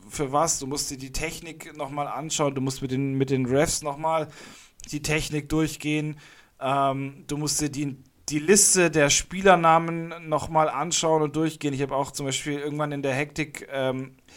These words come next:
die, die Nummer, die, die Nummer der Excel-Tabelle war dann für mich, äh, die Nummer des, des Spielers und sowas, weil du halt einfach in der Hektik dann irgendwie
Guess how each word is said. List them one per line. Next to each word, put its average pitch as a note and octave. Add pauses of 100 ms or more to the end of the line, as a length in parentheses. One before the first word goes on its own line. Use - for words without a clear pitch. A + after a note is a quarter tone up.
(380)
die, C3 (1080)
die C3
Nummer, F#3 (160)
die, C3
die C#3 (120)
Nummer E3+
der C#3
Excel-Tabelle D#3+
war C3
dann C#3+
für C3+
mich, D#3
äh, C#3+
die C3
Nummer D3
des, C3
des A#2
Spielers D#3+
und C#3+
sowas, C#3
weil B2+
du B2+
halt B2+
einfach C3+
in B2+
der B2
Hektik C#3+
dann B2
irgendwie C3+